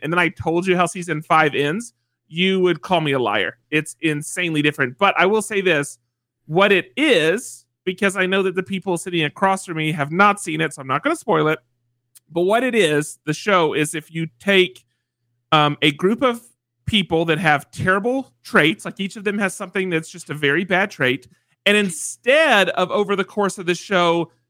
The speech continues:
they learn to conquer that thing that's bad about them, instead,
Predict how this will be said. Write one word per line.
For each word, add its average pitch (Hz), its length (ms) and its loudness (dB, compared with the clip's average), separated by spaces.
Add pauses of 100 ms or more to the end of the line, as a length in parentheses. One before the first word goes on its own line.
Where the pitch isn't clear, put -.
(160)
they 190 140 2
learn 190 280 0
to 180 140 -6
conquer 233 720 0
that 202 260 -2
thing 202 180 -2
that's 170 200 -2
bad 151 420 2
about 311 360 0
them, 370 260 -6 (480)
instead, 185 1040 0